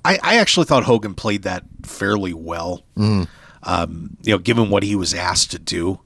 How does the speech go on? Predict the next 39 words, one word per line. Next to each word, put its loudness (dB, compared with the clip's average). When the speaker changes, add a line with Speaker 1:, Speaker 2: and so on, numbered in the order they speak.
Speaker 2:
Mm-hmm. -2
Speaker 1:
you -2
know, 4
I 2
thought 0
Bret 2
pr-, 0
played 0
it -2
okay -2
too. -6
I -2
mean, 2
the, 0
the 0
actual 0
match -4
was, -4
yeah, -6
okay. -6
You -8
know, -4
you -12
kind -2
of -16
saw 2
it -12
coming -2
a -10
mile -6
away. -4
Speaker 2:
Yeah. 2
Speaker 1:
And, -2
and 0
Fuji 2
was -4
an -2
idiot. -4
So, 2